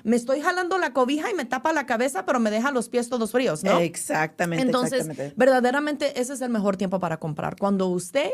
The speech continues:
Speaker 1: esté ya listo con todas sus finanzas para poder hacer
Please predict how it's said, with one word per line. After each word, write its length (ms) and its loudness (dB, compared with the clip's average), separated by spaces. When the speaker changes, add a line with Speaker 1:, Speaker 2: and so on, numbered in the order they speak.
Speaker 1:
esté 500 -4
ya 300 0
listo 920 2
con 220 2
todas 280 0
sus 180 -8
finanzas 580 -2
para 260 0
poder 500 2
hacer 640 -2